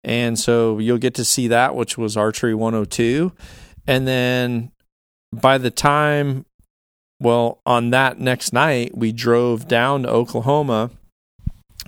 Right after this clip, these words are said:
And for one day, I just had him reinforce those same exact principles. And he shot, like, maybe forty or fifty arrows with me just reinforcing the exact same principles of Archery one oh one and Archery one oh two.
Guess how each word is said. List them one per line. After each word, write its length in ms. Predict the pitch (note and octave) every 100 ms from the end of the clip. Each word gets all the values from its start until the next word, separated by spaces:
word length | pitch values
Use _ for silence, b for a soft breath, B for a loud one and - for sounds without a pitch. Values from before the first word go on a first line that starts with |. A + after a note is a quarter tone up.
| -
And 200 | B2 A#2+
for 200 | - B2+
one 480 | A#2 A#2+ C3 C3+ C3
day, 600 | A2 C3 B2 - B2+ B2 -
I 80 | A#2+
just 320 | A#2+ A#2 - - _ _ -
had 300 | - B2 A#2+
him 240 | A#2 A#2 -
reinforce 680 | A#2 B2 B2+ - B2+ A#2+ -
those 200 | A2 A2
same 320 | - A#2+ A#2+
exact 520 | A2 G#2+ A2 A#2 -
principles. 640 | - A#2+ - E3 F#3 F3+ - B B B B B
And 160 | C3+
he 100 | B2+
shot, 420 | A#2+ - C3 B2+ -
like, 260 | A2+ G#2+
maybe 260 | A#2+ A#2 G#2+
forty 640 | - - - B2+ C3 B2
or 60 | A#2
fifty 440 | - C3 - A#2
arrows 460 | A#2+ B2+ C#3+ C#3+ B2
with 200 | A2+ A#2+
me 180 | A2
just 360 | A2+ A#2 - - -
reinforcing 1000 | - A2 A#2+ A#2+ - A#2+ A#2+ - B2 B2+
the 80 | A2+
exact 500 | G#2+ G#2+ A2+ A2 A2
same 260 | - B2 A2+
principles 580 | A#2+ A#2 - B2+ A#2+ A2+
of 240 | G#2+ A2
Archery 380 | A#2+ A2+ - A#2
one 180 | A2+ A2
oh 80 | A2
one 340 | G#2+ A#2 C3+
and 120 | B2+ G2+
Archery 320 | G#2 - A2+
one 160 | A2
oh 100 | G#2+
two. 380 | G#2 C3+ D#3 G3